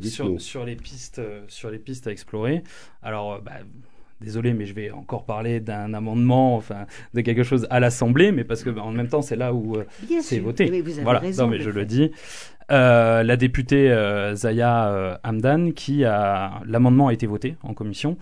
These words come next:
Speaker 1: Donc, on verra après si, euh, si tout cela passe, euh, à l'Assemblée. Mais pour instaurer une cotisation exceptionnelle sur les superprofits au bénéfice du système de retraite.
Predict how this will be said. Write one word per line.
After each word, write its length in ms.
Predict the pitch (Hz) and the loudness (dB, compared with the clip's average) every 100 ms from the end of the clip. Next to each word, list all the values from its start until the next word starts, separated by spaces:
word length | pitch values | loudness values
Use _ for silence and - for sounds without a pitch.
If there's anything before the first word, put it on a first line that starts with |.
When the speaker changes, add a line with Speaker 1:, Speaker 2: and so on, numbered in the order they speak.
| - - - - | -12 -20 -18 -14
Speaker 1:
Donc, 180 | 95 | -10
on 100 | 95 | -10
verra 260 | 90 98 101 | -10 -8 -6
après 220 | 95 113 | -4 -4
si, 240 | 104 - 98 | -6 -12 -14
euh, 80 | 98 95 110 | -14 -16 -18
si 200 | - 110 | -18 -18
tout 120 | - | -14
cela 240 | - 107 | -8 -6
passe, 300 | 101 110 - 95 - - - - - - - | -4 -6 -6 -10 -12 -20 -20 -20 -20 -18 -4
euh, 300 | 127 117 110 | 0 2 2
à 80 | 127 | 0
l'Assemblée. 400 | 127 123 160 185 | 0 0 2 4
Mais 160 | 131 127 | 4 4
pour 200 | 127 143 | 6 4
instaurer 300 | 143 156 151 | 4 4 4
une 100 | 147 | 4
cotisation 500 | 147 - 139 127 151 | 0 2 0 2 2
exceptionnelle 580 | 131 147 131 147 143 135 | 2 0 2 4 4 2
sur 140 | - | 0
les 80 | 113 | -4
superprofits 720 | - 123 123 - 120 120 185 | -4 -4 -4 -2 -4 -2 -2
au 80 | 127 | 2
bénéfice 500 | 131 147 139 180 165 | 4 4 4 0 -2
du 80 | 135 | -4
système 320 | 131 127 147 | -4 -2 0
de 60 | 139 | 0
retraite. 420 | 120 - - | -2 -6 -12